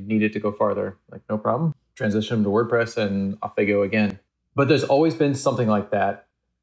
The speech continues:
through a whole, I was actually talking with someone else like this. Uh, uh, early on, building websites was, like, this weird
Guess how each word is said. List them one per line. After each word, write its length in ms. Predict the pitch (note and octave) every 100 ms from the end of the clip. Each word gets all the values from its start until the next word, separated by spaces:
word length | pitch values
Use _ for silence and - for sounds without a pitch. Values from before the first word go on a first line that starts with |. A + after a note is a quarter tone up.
| -
through 160 | B2
a 60 | A2
whole, 240 | A#2+ B2
I 40 | G#2+
was 100 | G#2+
actually 180 | A#2 A#2
talking 200 | A2+ G#2+
with 80 | G#2
someone 220 | A#2+ G#2+
else 120 | G#2+
like 140 | G#2
this. 320 | - F#2+ - -
Uh, 520 | G#2 G2 F#2+ F#2+ - - -
uh, 60 | - _ _ - - -
early 280 | C3+ D#3 D3+
on, 320 | C3+ C3 A2+
building 240 | B2 A#2
websites 480 | A2 G#2+ - G#2 G2
was, 100 | G2
like, 140 | G2
this 220 | - G#2 -
weird 600 | G#2 G2+ G2 F#2+ G2+